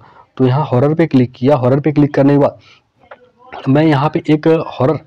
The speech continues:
background लेता हूँ, ठीक है। तो मैंने इसको यूज़ कर लिया।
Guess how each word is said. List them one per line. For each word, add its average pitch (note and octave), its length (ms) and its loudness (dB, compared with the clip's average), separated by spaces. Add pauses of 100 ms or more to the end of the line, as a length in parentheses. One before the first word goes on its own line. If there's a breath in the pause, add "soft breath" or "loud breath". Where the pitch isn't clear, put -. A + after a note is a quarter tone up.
(300)
background B2 460 0
लेता G#2+ 160 -2
हूँ, G#2 100 -6
ठीक - 120 -8
है। - 100 -8
तो - 180 -4
मैंने D3+ 180 2
इसको D3 280 0
यूज़ C#3 300 2
कर G#2 140 -2
लिया। A2 280 -4